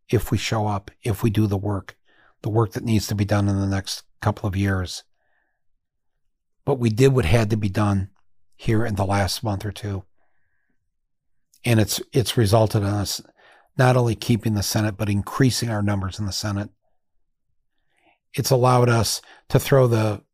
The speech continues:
House and the House Republicans into utter disarray to where we're gonna have a lot more control over how things are gonna go.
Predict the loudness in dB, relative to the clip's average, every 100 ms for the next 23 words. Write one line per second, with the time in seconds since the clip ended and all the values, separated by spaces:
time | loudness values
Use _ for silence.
0 | _ 0 2 2 2 -4 -4 -2 -2 0
1 | 0 0 -2 -2 0 -2 -2 -4 -6 -12
2 | -20 -20 -4 -2 -2 0 2 4 2 0
3 | 0 0 2 2 0 -2 -12 -20 _ -6
4 | -2 2 2 4 2 4 4 4 2 2
5 | 2 2 2 -2 0 -2 -2 0 0 0
6 | -2 -6 -2 -2 0 -2 -2 -4 -4 -2
7 | -2 -2 -2